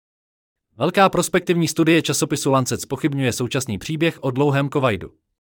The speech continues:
Nebezpečí dlouhého covidu je opakovaně uváděno jako důvod k očkování a přijetí přísných opatření, jako je nošení roušek, větrání společenských prostor, sociální distancování a izolace. A dokončena řada průběžných studií o výskytu a přetrvávání dlouhého covidu.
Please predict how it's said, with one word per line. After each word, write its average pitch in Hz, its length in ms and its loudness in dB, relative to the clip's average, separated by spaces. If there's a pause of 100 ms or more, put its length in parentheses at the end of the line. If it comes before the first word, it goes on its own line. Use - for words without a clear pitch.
(840)
Nebezpečí 196 600 0
dlouhého 151 420 4
covidu 139 400 2
je 127 120 2
opakovaně 123 500 0
uváděno 123 480 2
jako 120 200 -2
důvod 120 300 -2
k - 60 -16
očkování 139 640 0
a 110 120 -6
přijetí 127 400 -4
přísných - 420 -10
opatření, 135 560 -2 (180)
jako 117 240 -2
je 113 120 4
nošení 101 360 -2
roušek, 113 440 -2 (120)
větrání 113 460 0
společenských 120 640 -4
prostor, 147 460 0 (120)
sociální 135 580 0
distancování 123 720 0
a 110 140 -8
izolace. 123 540 -2 (1200)
A 120 80 -2
dokončena 175 480 2
řada 156 220 2
průběžných 139 480 0
studií 143 340 0
o 113 80 -6
výskytu 143 500 -4
a 117 80 -2
přetrvávání 156 760 0
dlouhého 143 420 0
covidu. 110 440 -4